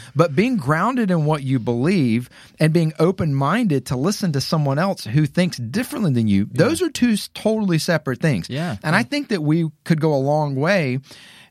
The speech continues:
Speaker 1: and earning trust of people who are far from God by showing a little bit more open-mindedness ourselves.
Speaker 2: Mm-hmm.
Speaker 1: Before we ask someone to accept something that we believe,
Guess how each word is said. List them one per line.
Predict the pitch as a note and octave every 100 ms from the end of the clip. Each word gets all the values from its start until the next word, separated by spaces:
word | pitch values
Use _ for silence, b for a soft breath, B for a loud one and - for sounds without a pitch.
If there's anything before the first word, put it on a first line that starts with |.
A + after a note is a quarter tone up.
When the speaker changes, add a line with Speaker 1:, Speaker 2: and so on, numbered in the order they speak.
| -
Speaker 1:
and | D3 -
earning | F3 G#3 D#3+
trust | - E3+ F#3 A#3 -
of | F3 -
people | C#3 B2+ C3 C3+
who | D3
are | B2+
far | - D3+ D#3
from | - B2+
God | A#2 E3+ D3+ A#2
by | B2 B2+
showing | - F#3+ G3 D3+
a | C3
little | C#3 F#3+ A#3
bit | D3+ D#3 B2+
more | C#3 C3+
open-mindedness | C#3 C#3 C#3+ B2 A#2+ A#2+ A2+ A2+ G#2
ourselves. | A2 F#2 - G2+ D#2 A#2
Speaker 2:
Mm-hmm. | A#2+ B2
Speaker 1:
Before | D3 E3 G#3+ A#3+
we | A3
ask | D3 D3 G3 - -
someone | F#3 D#3 B2+ B2+
to | C#3 C#3
accept | - F3+ F3
something | - D#3 D#3 C#3+
that | C3+
we | D3 B3+
believe, | F3 G#2+ G#2